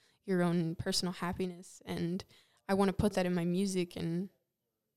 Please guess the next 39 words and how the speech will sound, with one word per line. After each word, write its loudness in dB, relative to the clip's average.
have -6
Spanish 2
in 6
it 2
to 2
be 0
like, 0
"Yes, 0
you 2
don't 0
have 2
to 2
be -2
grateful 2
all 4
of -2
the -2
time -2
for -4
your -4
place -2
here. 0
You're 0
allowed 4
to -2
feel -2
like -2
things -12
are -6
wrong 0
and -2
still 6
be -6
grateful -2
for -2
what 0
you -8
have." -4
So, -4